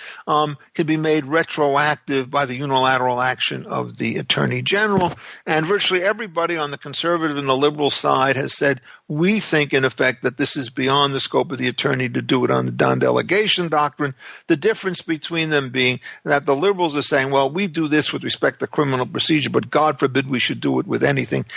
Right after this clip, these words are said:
having to do with economic liberties." And the conservatives saying, "Hey,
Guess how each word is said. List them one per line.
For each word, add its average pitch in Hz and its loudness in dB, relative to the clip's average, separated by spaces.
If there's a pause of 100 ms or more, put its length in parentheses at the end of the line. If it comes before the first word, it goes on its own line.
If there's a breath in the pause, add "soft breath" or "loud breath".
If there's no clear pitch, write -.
(100 loud breath)
having 131 2
to 131 -10
do 131 -2
with 123 0
economic 123 -2
liberties." 170 2 (260 loud breath)
And 165 2
the 160 4
conservatives 180 0
saying, 156 2
"Hey, 214 0